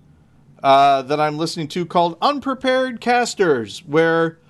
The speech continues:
these people who just got on, um, the old TikTok and started talking about Dungeons and Dragons,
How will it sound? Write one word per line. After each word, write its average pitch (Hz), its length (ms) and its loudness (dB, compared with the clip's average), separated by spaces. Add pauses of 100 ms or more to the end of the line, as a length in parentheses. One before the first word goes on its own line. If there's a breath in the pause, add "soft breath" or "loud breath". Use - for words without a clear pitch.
(440 soft breath)
these 175 300 -4
people 170 640 0
who 180 400 0
just 175 320 -4
got 175 260 4
on, 170 580 -2 (680)
um, 135 580 0 (1160 soft breath)
the 135 200 0
old 165 320 0
TikTok 170 440 -2
and 147 120 -10
started 151 280 -2
talking 156 280 0
about 147 280 -2
Dungeons 147 380 -6
and 131 60 -16
Dragons, 147 440 -2